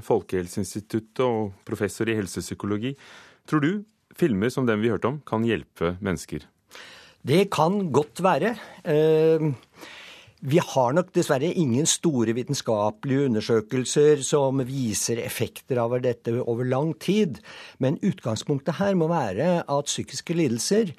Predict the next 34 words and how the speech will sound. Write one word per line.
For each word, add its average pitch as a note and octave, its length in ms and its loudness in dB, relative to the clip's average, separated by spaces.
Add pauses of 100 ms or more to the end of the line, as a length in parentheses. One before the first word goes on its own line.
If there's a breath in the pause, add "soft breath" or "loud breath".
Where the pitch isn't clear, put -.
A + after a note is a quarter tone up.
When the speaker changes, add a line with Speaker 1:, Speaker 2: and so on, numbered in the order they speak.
(420 loud breath)
Speaker 2:
er C#3+ 380 0 (100)
fortsatt - 720 -2 (100)
noe A#2+ 160 0
vi D3+ 80 -2
skammer A#2+ 680 2
oss - 160 -4
over, E3 260 2
noe D3 220 0
som C3+ 100 -4
er B2+ 160 -4
tabubelagt, E3 1040 2
noe C#3+ 220 2
vi A2+ 100 -6
ikke A#2+ 160 -4
snakker F3 480 2
om, A3 80 0
til E3+ 160 -2
tross D#3+ 240 4
for F#3 80 2
at - 160 -4
alle F3+ 300 6
kjenner D#3+ 260 2
noen D#3+ 160 4
som G3+ 240 2
har F3 240 2
det. A#3+ 80 4 (840 loud breath)
Og F3 460 4
det D3 400 4
å E3+ 140 2 (120)
alminneliggjøre D#3+ 880 4
dette, F#3+ 280 0 (200)
vise F3 540 2
dette A#3+ 340 -2
frem, A3+ 380 4